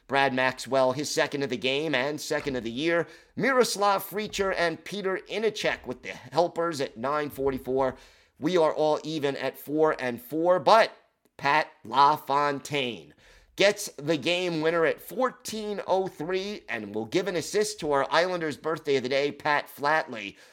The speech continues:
Islanders win it five to four. Billy Smith, twenty-nine saves in this one. Islanders outshoot the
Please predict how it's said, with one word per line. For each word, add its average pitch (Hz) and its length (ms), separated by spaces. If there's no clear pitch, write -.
Islanders 185 500
win 160 180
it - 220
five 185 640
to 147 120
four. 156 540
Billy 156 300
Smith, 151 420
twenty-nine 156 840
saves 139 580
in 131 300
this 151 180
one. 139 260
Islanders 151 460
outshoot 143 720
the 131 520